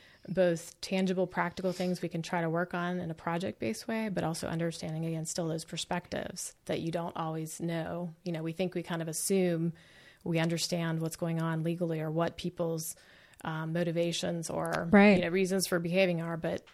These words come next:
Speaker 1: that big pictures of the, uh, systems and institutions sometimes gets filled in when you have
Speaker 2: Right.
Speaker 1: a deliberation because you have the different partners there to kind of say, "Wait, this is happening," or "This is what's new," or "This is what's been removed," <laughs> or, you know, taken
Speaker 2: Right.
Speaker 1: away
Speaker 2: And I,
Speaker 1: budget-wise.
Speaker 2: and I think sometimes people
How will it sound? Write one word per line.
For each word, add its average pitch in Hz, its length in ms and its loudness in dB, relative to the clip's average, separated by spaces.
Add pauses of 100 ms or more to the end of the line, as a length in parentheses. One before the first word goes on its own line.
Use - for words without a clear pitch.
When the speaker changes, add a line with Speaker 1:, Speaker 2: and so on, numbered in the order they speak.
Speaker 1:
that 156 320 -2
big 190 260 0
pictures - 680 -6
of 165 280 -4
the, 165 240 -4
uh, 160 180 -6
systems 180 540 -2
and 175 60 -6
institutions 185 720 -2
sometimes 175 480 -4
gets - 200 -6
filled 170 260 -2
in 170 400 0 (160)
when 165 140 -8
you 160 60 -4
have 196 60 8
Speaker 2:
Right. 185 160 12
Speaker 1:
a 170 40 6
deliberation 170 600 -2
because 165 480 -6 (480)
you 175 120 -4
have 170 220 -2
the 165 80 -2
different 165 300 -4
partners 165 380 -2
there 160 160 -6
to 165 60 -6
kind 160 220 -4
of 165 60 -4
say, 160 220 -4
"Wait, 180 360 0
this - 180 -4
is 170 100 -6
happening," 165 480 -6
or 180 140 -6
"This 170 220 -4
is 175 120 -8
what's - 240 -8
new," 180 200 -6
or - 180 -8
"This 175 200 -8
is 180 140 -8
what's 180 180 -4
been 170 220 -6 (180)
removed," 170 640 0
<laughs> - 20 4
or, 170 60 2
you 180 120 4
know, 160 160 2
taken 170 360 4
Speaker 2:
Right. 202 80 12
Speaker 1:
away 180 280 8
Speaker 2:
And 170 140 -4
I, - 80 -2
Speaker 1:
budget-wise. - 640 4
Speaker 2:
and 220 100 10
I 240 80 12
think 262 160 10
sometimes 226 340 10
people 190 440 12